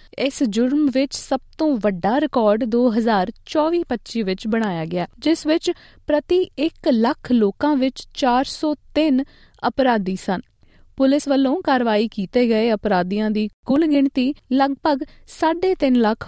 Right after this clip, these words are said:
ਹੋ ਚੁੱਕੀ ਹੈ, ਜੋ ਕਿ ਪਿਛਲੇ ਸਾਲ ਦੇ ਰਾਸ਼ਟਰੀ ਪੱਧਰ ਤੋਂ ਇੱਕ ਫੀਸਦ ਵੱਧ ਹੈ। ਫੈਮਿਲੀ ਐਂਡ ਡੋਮੈਸਟਿਕ ਵਾਇਲੈਂਸ ਭਾਵ ਕਿ ਪਰਿਵਾਰਕ ਅਤੇ ਘਰੇਲੂ ਹਿੰਸਾ ਅਪਰਾਧੀਆਂ ਵਿੱਚੋਂ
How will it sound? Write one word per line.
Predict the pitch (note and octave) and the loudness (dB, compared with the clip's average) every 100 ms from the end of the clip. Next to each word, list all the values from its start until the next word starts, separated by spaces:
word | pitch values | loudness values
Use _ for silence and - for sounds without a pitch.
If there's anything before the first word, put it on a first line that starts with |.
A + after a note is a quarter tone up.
| - | 0
ਹੋ | C4 | 0
ਚੁੱਕੀ | - F3+ - F#3 | 0 -6 -8 -6
ਹੈ, | F3 - - | -6 -8 -6
ਜੋ | A#3 D#4+ | 0 2
ਕਿ | D4+ F4+ | 2 -2
ਪਿਛਲੇ | - D#4+ - F#4 F#4+ | -2 -4 0 0 0
ਸਾਲ | D#4 B3+ A#3 | 0 0 2
ਦੇ | A3 C4 | 0 0
ਰਾਸ਼ਟਰੀ | C#4+ G#3 G#3 A3 | 0 -2 -2 -6
ਪੱਧਰ | G#3+ F#3+ F3 G#3 G#3+ | -4 -4 -2 -4 -4
ਤੋਂ | F#3 G3 - - | -4 -6 -6 -4
ਇੱਕ | C#4 - C#4+ | -4 -4 -8
ਫੀਸਦ | - G#3 G#3 G3 F#3 A3 | -6 -8 -4 -4 -2 -4
ਵੱਧ | F#3+ F#3+ D#3+ | -2 -2 -2
ਹੈ। | D3+ - - - | -6 -6 -20 -20
ਫੈਮਿਲੀ | - C#4+ C4 C#4 C#4+ E4 | -4 0 2 2 2 2
ਐਂਡ | A#3 A3+ | 2 2
ਡੋਮੈਸਟਿਕ | G#3 F#3+ - G3+ G#3+ | 0 -2 -4 -4 -2
ਵਾਇਲੈਂਸ | G3 G3 A3 C4 - | 0 0 -2 -4 -2
ਭਾਵ | A3+ F3+ | -2 -2
ਕਿ | - G#3 | -2 -4
ਪਰਿਵਾਰਕ | G#3 G3 F#3 F3+ F#3+ B3 G#3+ | -2 -2 0 0 0 -2 -4
ਅਤੇ | G3+ G3+ - | -2 -4 -2
ਘਰੇਲੂ | A#3 A3+ E3+ G#3 C4+ | -2 0 0 0 0
ਹਿੰਸਾ | A3+ G#3 G3 G3+ | 0 0 0 0
ਅਪਰਾਧੀਆਂ | G#3 G3 F3+ F3 G3 F#3+ | 0 0 0 -2 -4 -4
ਵਿੱਚੋਂ | E3+ - F3+ | -6 -6 -6